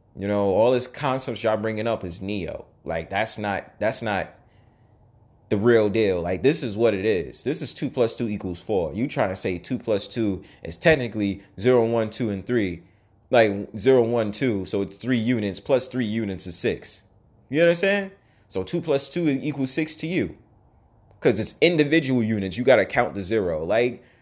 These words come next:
no. You understand what I'm saying? Like, it's odd to me about the masculine feminine. But, um,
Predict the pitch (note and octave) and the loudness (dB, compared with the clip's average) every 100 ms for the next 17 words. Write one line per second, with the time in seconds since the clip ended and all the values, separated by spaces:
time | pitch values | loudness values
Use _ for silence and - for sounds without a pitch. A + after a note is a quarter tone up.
0 | _ D3 F#3 C4+ A#3+ G#2+ F2+ - _ _ | _ -6 4 6 6 4 -2 -10 _ _
1 | _ _ _ _ _ _ _ _ _ _ | _ _ _ _ _ _ _ _ _ _
2 | E3 G#3+ A3+ A3+ A3 G#3+ A3+ A3+ A3+ A3 | -2 0 0 -2 -4 -4 -2 -2 -2 -4
3 | - _ _ _ _ - D3 C#3+ - - | -12 _ _ _ _ 6 6 6 2 -14
4 | _ _ _ _ _ _ _ _ _ - | _ _ _ _ _ _ _ _ _ -20
5 | - D#3 D#3 C#3+ D3+ D3+ D3 B2+ A#2 G#2+ | -8 -6 -2 4 4 4 0 -6 -2 0
6 | F#2+ G2 G2 F#2+ - F#2 E2+ E2+ E2 C#2 | -2 -4 -6 -6 -8 -10 -10 -10 -12 -12
7 | - _ _ _ _ _ _ - A2 A#2+ | -18 _ _ _ _ _ _ -2 2 4
8 | A2+ G#2 | 4 2